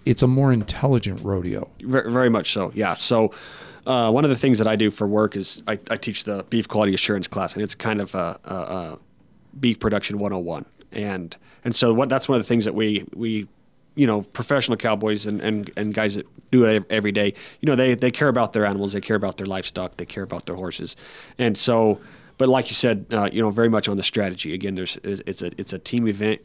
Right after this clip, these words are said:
Speaker 2: Um, cowboys usually work as a team. Um, not always, but most of the time they, they work as a team. So again, it's,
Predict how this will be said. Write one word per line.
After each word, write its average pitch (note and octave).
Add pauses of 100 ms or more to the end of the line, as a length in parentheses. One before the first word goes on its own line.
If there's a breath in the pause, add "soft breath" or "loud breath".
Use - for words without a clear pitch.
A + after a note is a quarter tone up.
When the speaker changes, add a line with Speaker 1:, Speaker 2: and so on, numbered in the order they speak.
(200)
Speaker 2:
Um, F2
cowboys G2+
usually G#2
work G#2
as G2
a G2
team. G2+ (400 soft breath)
Um, E2 (240)
not A#2
always, G2
but A2
most G#2
of G2+
the G2+
time F#2+
they, E2+
they F#2
work F2+
as F2
a E2+
team. F2
So -
again, G2
it's, -